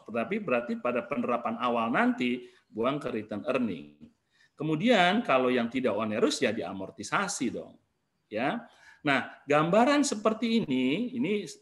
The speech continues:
E Y bagus bikin presentasinya, saya ambil aja, sangat bagus ya. Ada portofolio A,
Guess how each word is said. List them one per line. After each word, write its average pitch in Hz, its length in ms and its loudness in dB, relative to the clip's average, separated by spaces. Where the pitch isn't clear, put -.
E 151 140 2
Y 180 160 0
bagus 117 400 -2
bikin 117 320 -2
presentasinya, 113 640 -4
saya 98 240 -4
ambil 104 320 -4
aja, 165 160 -4
sangat 113 320 -6
bagus 101 480 -6
ya. 185 240 0
Ada 160 260 2
portofolio 151 960 2
A, 226 240 0